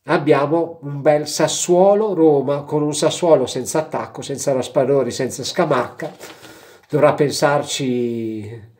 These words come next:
la Berardi and company, e quindi metto un bel X due, anche perché la Roma vorrà rifarsi dalla sconfitta contro l'Inter. I giocatori, dopo le parole di Mourinho che gli ha dato delle pippe a tutti,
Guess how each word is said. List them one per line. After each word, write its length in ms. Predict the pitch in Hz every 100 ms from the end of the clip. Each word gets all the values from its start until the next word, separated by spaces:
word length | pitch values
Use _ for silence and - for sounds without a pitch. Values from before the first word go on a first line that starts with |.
| - - _ _
la 240 | 151 160
Berardi 720 | 147 143 165 165 165 156 135 165
and 120 | 165
company, 760 | 160 131 120 147 151 190 185 - - _ -
e 140 | 190
quindi 240 | 208 180
metto 300 | 175 170 175
un 80 | 151
bel 320 | 160 170 165
X 160 | 170 165
due, 240 | 185 190
anche 240 | 147 123 151
perché 720 | 151 131 151 143 143 - _ -
la 140 | 143 156
Roma 240 | 175 156
vorrà 300 | 131 135 135
rifarsi 560 | 127 139 151 139 - 131
dalla 240 | 127 123
sconfitta 560 | - 143 - 135 147 -
contro 340 | 151 147 160
l'Inter. 640 | 170 185 175 202 185 - - - - -
I 120 | 165
giocatori, 540 | 151 180 180 180 190 156
dopo 300 | 156 - 147
le 100 | 143
parole 380 | 156 156 156 139
di 120 | 147
Mourinho 520 | 143 147 151 143 143
che 100 | 135
gli 100 | 123
ha 60 | 135
dato 300 | 135 - 135
delle 240 | 131 127
pippe 340 | - 147 147
a 80 | 123
tutti, 680 | - 139 117 - 113 98 _